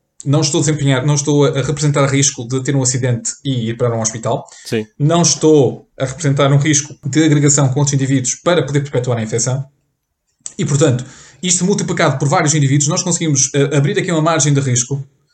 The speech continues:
Speaker 1: no sentido de que possam ocorrer algumas infecções nos indivíduos que não têm alternativa. E, e o problema é que aqui nesta circunstância do teletrabalho houve, eh, eu, eu acho que já, já não sei se é só egoísmo, se é teimosia, ou mesmo irresponsabilidade,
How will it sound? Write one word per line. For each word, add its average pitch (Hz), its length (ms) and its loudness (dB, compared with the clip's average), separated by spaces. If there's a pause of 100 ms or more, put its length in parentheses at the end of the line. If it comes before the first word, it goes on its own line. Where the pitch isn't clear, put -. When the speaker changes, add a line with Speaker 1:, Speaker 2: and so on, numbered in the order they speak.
(140)
Speaker 1:
no 147 100 4
sentido 143 480 2
de 120 140 -2
que 139 320 2 (300)
possam 165 260 0
ocorrer 151 260 0
algumas 139 280 2
infecções 143 340 0
nos 127 80 4
indivíduos 147 320 2
que 165 60 -6
não 160 120 -4
têm 165 220 -2
alternativa. 156 720 -2 (580)
E, 139 200 -2
e - 20 4
o 185 80 2
problema 135 640 2
é 139 80 0
que 139 220 -6
aqui 226 260 -2
nesta 208 180 -2
circunstância 139 380 -2
do - 20 -2
teletrabalho 120 560 0
houve, 139 260 0 (300)
eh, 113 380 -4 (800)
eu, 165 420 -6
eu 160 60 2
acho 139 100 2
que - 60 -4
já, 135 200 0
já 147 140 0
não 143 80 0
sei 143 140 0
se 139 120 -2
é 123 40 -2
só 127 240 0
egoísmo, 123 540 2
se 139 100 -4
é - 20 -2
teimosia, 127 720 0
ou 131 100 -2
mesmo 139 380 0
irresponsabilidade, 135 1300 -2